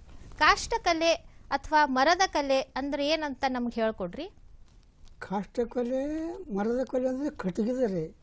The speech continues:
Speaker 1: ಹ್ಮ್.
Speaker 2: ಕಟ್ಟಿಗೆ ಒಳಗ ಮೂರ್ತಿ ಕೆಲಸನೂ ಮಾಡ್ತಾರ್ರಿ.
Speaker 1: ಹ್ಮ್.
Speaker 2: ಅಲ್ಲಿಂದ ಪಡಸಾಲಿ ಜೋಡಣೆ ಕೆಲಸಗಳು ಮಾಡ್ತಾರ್ರಿ.
Speaker 1: ಹ್ಮ್.
Speaker 2: ಮತ್ತೆ ಬಾಕ್ಲ, ಕುದುರೆ, ಅದಕ್ಕ, ಮ್, ಬಾಕ್ಲಿಗೆ ಮಾಡ್ತಕ್ಕಂಥ ಗಿಳಿ,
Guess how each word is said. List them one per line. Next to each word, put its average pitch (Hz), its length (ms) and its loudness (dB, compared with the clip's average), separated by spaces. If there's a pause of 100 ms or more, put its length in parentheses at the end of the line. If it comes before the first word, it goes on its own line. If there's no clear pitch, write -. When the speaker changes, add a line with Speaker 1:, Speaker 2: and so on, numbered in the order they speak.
(220)
Speaker 1:
ಹ್ಮ್. 240 140 -8 (600)
Speaker 2:
ಕಟ್ಟಿಗೆ 220 360 -2
ಒಳಗ 254 340 2 (240)
ಮೂರ್ತಿ 220 460 2
ಕೆಲಸನೂ 262 440 4
ಮಾಡ್ತಾರ್ರಿ. 214 600 2
Speaker 1:
ಹ್ಮ್. 226 360 -8 (340)
Speaker 2:
ಅಲ್ಲಿಂದ 214 380 2 (280)
ಪಡಸಾಲಿ 269 640 2
ಜೋಡಣೆ 240 400 6
ಕೆಲಸಗಳು 247 600 6
ಮಾಡ್ತಾರ್ರಿ. 208 640 0
Speaker 1:
ಹ್ಮ್. 220 380 -8 (340)
Speaker 2:
ಮತ್ತೆ 226 180 2
ಬಾಕ್ಲ, 220 520 6 (340)
ಕುದುರೆ, 233 760 2 (360)
ಅದಕ್ಕ, 208 240 -4 (560)
ಮ್, 202 440 -2 (460)
ಬಾಕ್ಲಿಗೆ 226 500 8
ಮಾಡ್ತಕ್ಕಂಥ 220 720 2 (120)
ಗಿಳಿ, 226 680 4